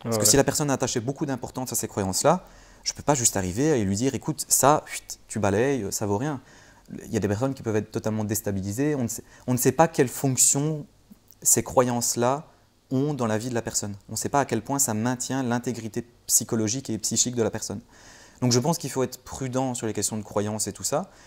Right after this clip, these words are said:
Speaker 1: parce que t'as des gens qui croient, euh, dans, dans des religions, d'autres qui croient dans des énergies, d'autres qui croient dans tout ce qu'on veut. Euh, on ne sait pas qu-, à quel point ces choses-là maintiennent, euh, la stabilité psychologique de la personne.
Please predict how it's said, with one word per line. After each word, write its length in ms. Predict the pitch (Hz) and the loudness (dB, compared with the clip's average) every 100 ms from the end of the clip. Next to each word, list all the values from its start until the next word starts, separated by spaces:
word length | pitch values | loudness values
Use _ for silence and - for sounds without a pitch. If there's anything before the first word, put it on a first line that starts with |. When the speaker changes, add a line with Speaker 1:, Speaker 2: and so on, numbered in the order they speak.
| - | -10
Speaker 1:
parce 140 | - - | -6 -4
que 80 | |
t'as 100 | - | -2
des 140 | 98 101 | 0 2
gens 120 | 104 | 0
qui 140 | 107 | -2
croient, 320 | - 110 101 95 | -4 2 2 2
euh, 180 | 90 | 0
dans, 300 | 87 98 90 | -4 -6 -8
dans 120 | 85 95 | -6 -4
des 80 | |
religions, 380 | 95 113 131 143 | -2 -2 -2 -2
d'autres 140 | 120 - | -2 -4
qui 100 | 104 | -4
croient 200 | - 101 | -4 -2
dans 100 | 98 | 0
des 220 | 95 95 | 0 0
énergies, 340 | 110 120 135 | 0 -2 -4
d'autres 160 | 123 - | -4 -6
qui 80 | 95 | -6
croient 220 | - 104 | -2 -2
dans 100 | 101 | -4
tout 80 | - | -8
ce 60 | |
qu'on 160 | - 107 | -6 -2
veut. 180 | 156 170 - - - _ - | -2 -2 -12 -20 -20 _ -2
Euh, 400 | 110 107 104 101 - - | 2 4 2 0 -6 -4
on 60 | |
ne 60 | 117 | -2
sait 120 | - | 0
pas 140 | 151 147 | 0 0
qu-, 180 | - - | -2 -2
à 100 | 113 | -2
quel 220 | - 131 | -2 -4
point 280 | 120 131 143 | -4 -4 -2
ces 180 | 139 123 | 0 0
choses-là 320 | 117 113 131 | 0 0 0
maintiennent, 640 | 123 123 120 - 127 135 139 - _ _ _ - | 0 -2 -2 -2 0 -2 -6 -14 _ _ _ -2
euh, 140 | 107 - | 0 2
la 100 | 110 | 0
stabilité 480 | - 117 117 107 123 | 2 0 0 -2 -6
psychologique 400 | - 113 110 113 | -6 -6 -4 -6
de 60 | |
la 80 | 113 | -6
personne. 320 | - - 131 | -8 -12 -12